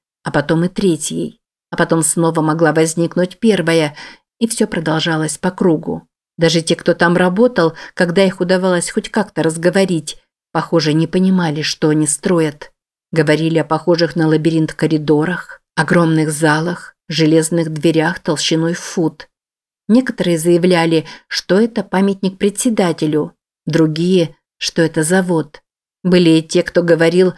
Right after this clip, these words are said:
что это сооружение вообще ничего не значит, что это просто способ занять работой обитателей плоскоземья,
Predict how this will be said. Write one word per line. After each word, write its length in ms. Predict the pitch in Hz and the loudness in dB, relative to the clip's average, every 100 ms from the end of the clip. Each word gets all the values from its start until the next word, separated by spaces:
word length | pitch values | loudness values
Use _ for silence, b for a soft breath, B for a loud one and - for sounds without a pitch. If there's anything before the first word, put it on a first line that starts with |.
| B - | B -14
что 220 | - 180 | -2 0
это 160 | 175 | 0
сооружение 680 | 165 165 165 160 190 202 170 | -2 0 2 0 0 0 0
вообще 440 | 156 160 - - 226 | 0 -2 -2 -2 0
ничего 400 | 165 147 165 160 | 0 0 0 0
не 140 | 160 | 0
значит, 600 | 185 220 196 - 151 - B B | 2 2 2 0 -4 -6 B B
что 200 | - 180 | -2 -2
это 180 | 170 156 | 0 -2
просто 460 | - 196 220 - | -2 -2 -2 -4
способ 480 | 175 - 185 - 160 | -4 -4 -4 -2 0
занять 380 | 160 165 170 165 | 0 0 0 0
работой 500 | 165 170 240 247 170 | 0 2 0 0 -4
обитателей 680 | - 160 180 190 185 170 160 | -2 -2 0 -2 -2 -2 -2
плоскоземья, 960 | 170 175 - 226 233 196 160 156 147 | -2 -4 0 0 2 2 2 2 0